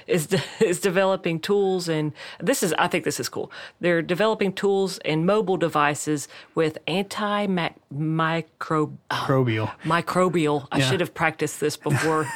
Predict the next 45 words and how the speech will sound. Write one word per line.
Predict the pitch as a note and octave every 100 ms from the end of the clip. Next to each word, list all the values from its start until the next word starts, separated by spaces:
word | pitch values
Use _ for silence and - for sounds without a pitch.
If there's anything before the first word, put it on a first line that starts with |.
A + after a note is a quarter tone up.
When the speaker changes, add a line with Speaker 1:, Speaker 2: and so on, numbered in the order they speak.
| -
Speaker 2:
<laughs> | -
Speaker 1:
My, | D3+ D3 C#3+ _ -
my | D#3+
apologies, | D#3 D3 C#3+ D3 D3+ D3+
people. | - D3+ - D3
<laughs> | D3 - A3+ G3 G3+ G#3 A3 F#3+ - -
Antimicrobial | G3+ G#3+ G#3+ G#3 F#3+ F3 - F#3 F3 D#3+ D3 C#3
surfaces | - F#3 F3 D#3 - - C3+ - - - - - -
that, | - C#3 D3+ - -
uh, | C3+
repel | D#3+ D#3+ F3 F3
germs | E3 D#3+ D3+ C#3+ C#3+ -
and | C#3+
bacteria. | C3 - - D3+ C3+ - - - _
Speaker 2:
Well, | C3 A2+
that's, | C3 C#3+ - - - C3+
that's | E3+ G#3+
a, | C3+ A#2 -
that's | - D#3 -
a | D#3
needed | C3 A#2 A2 G#2+
thing. | A#2 G#2+ C#3+
Speaker 1:
It | A3+
is. | D#4+ E4+ D#3+ -
Speaker 2:
Yeah. | F#3+
Speaker 1:
It's | B2 -
the, | E3 G3 G#3
in | F#3
these | F3+ A#3+ A#3
days, | G3+ A3
and | A#3+
Speaker 2:
Yeah. | D3 F#3+
Speaker 1:
it, |
it'd | D#3+ E3+
be |
good | F3 F3+
for | - D#3+
healthcare, | D#3+ G3 - F#3 F3+
but | F3+ F#3
anywhere, | G3 B3 D#3 C#3+
I | D3
think, | - D3+ A3+ -
<laughs> |
right | - - -
now. | G3